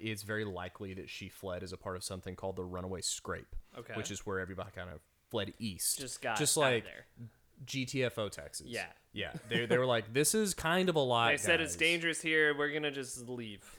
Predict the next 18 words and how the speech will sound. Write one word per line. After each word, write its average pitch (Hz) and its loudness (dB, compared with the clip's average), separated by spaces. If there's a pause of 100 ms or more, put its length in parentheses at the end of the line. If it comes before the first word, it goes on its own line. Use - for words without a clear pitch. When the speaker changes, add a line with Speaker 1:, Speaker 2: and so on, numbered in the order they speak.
(180)
Speaker 1:
People 190 8
keep, 190 2
like, 147 6
dying 113 4
in 117 2
churches. 139 2
I'm 110 0
gonna 117 2
leave. 92 -6 (180)
Speaker 2:
Yep. 131 -6 (200)
Speaker 1:
That 104 4
was 104 0
kind 98 0
of 87 -4
their, 87 -2
their 90 -2
idea. 85 -4 (340)
Um, 98 0